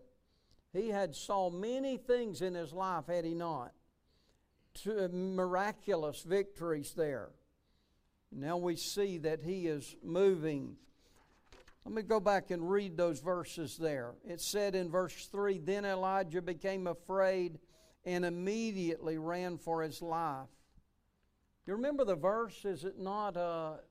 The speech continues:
Paul telling Timothy, "God hath not given us the spirit of fear, but of power and of love and of a sound mind"?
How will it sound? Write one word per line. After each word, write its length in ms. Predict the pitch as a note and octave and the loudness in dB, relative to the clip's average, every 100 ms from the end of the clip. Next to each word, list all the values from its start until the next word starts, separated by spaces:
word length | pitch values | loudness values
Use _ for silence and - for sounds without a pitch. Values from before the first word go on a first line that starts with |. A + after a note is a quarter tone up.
| _ - | _ -4
Paul 480 | F#3 F#3+ G3+ F#3 - | 2 4 4 0 -2
telling 380 | F#3+ F#3 E3+ D3 | -2 0 -2 -4
Timothy, 600 | F#3+ G3 G3 G#3 G#3+ G#3 _ _ _ _ C#3 | -4 -4 -4 -4 -6 -10 _ _ _ _ -2
"God 320 | D#3 G3 F#3+ | 4 6 4
hath 200 | F#3 F3+ | 2 -2
not 260 | F#3 F#3 D#3+ | -4 -4 -2
given 280 | F#3+ F#3 | -2 -2
us 200 | F#3 - | -2 -4
the 100 | F#3 | -8
spirit 460 | E3 - G3 F#3+ F3+ | -12 -6 -2 0 -2
of 100 | D#3+ | -6
fear, 280 | - F#3+ F#3+ | -4 -2 0
but 180 | F3+ F3 | -2 -4
of 160 | F3 | -4
power 400 | F3+ G3+ F#3+ F#3+ | -2 0 2 0
and 160 | F3+ F3 | -2 -4
of 100 | E3 | -2
love 300 | F#3+ F#3 F3 | -2 -2 -2
and 180 | F3+ E3 | -4 -4
of 120 | D3+ | -4
a 80 | C#3+ | -8
sound 400 | - F3+ F3 E3+ | -8 -8 -8 -10
mind"? 480 | F3 F3 D3+ - | -12 -12 -12 -14